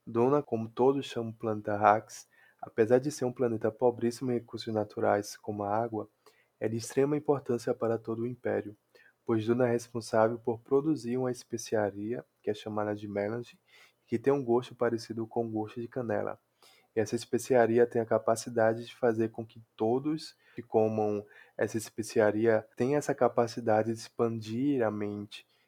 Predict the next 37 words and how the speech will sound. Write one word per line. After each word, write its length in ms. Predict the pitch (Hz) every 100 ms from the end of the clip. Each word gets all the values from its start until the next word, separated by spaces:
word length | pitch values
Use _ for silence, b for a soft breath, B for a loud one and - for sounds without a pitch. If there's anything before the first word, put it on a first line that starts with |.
| -
E 60 | 110
todo 220 | 123 127
aquele 300 | 127 127 123
que 120 | 123
come 380 | - 113 131 143
da, 260 | 117 107
do 160 | 104 101
melange 540 | 101 107 131 120 104 - b b
acaba 400 | - - 110 117
se 120 | 117 123
viciando 720 | 120 - 117 107 110 139 160 b b b _ -
e 160 | 113
sofrendo 540 | 113 123 120 123 123 127
mutações 880 | 127 135 127 - 117 127 139 117 -
corporais, 880 | 117 113 - 113 107 104 107 - -
como 220 | - 110
a 60 | 110
coloração 720 | - 117 117 113 - 117 135
de 100 | 127
azul 320 | 117 107 117
sobre 300 | 127 117 113
azul 240 | 107 107 110
nos 180 | 123 107
olhos. 540 | 101 98 95 - -
A 80 | 104
especiaria 720 | - - 120 - 127 117 143
também 340 | 143 147 127 123
é 40 |
usada 340 | 117 110 107 107
pela 280 | 113 110
guilda, 520 | 104 104 104 117 139 160 b b b _
que 80 | -
é 60 | 104
responsável 640 | 107 - 107 - 110 113
pelo 220 | 113 113
transporte 680 | 113 127 - - 107 104 -
intergaláctico, 1040 | 147 160 151 143 139 107 104 _ - _